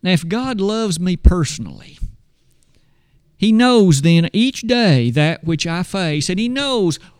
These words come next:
what I'm tempted to say. He knows what I do actually say.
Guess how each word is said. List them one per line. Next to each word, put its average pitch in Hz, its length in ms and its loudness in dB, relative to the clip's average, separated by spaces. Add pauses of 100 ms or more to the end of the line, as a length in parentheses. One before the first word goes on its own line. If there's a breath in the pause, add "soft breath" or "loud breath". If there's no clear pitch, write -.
(420 soft breath)
what 185 200 -4
I'm 165 200 -2
tempted 214 420 -2
to 196 60 2
say. 214 560 -4
He 170 140 4
knows 170 280 -4
what 160 140 -2
I 143 100 0
do 147 240 6
actually 185 400 -6
say. 180 600 -8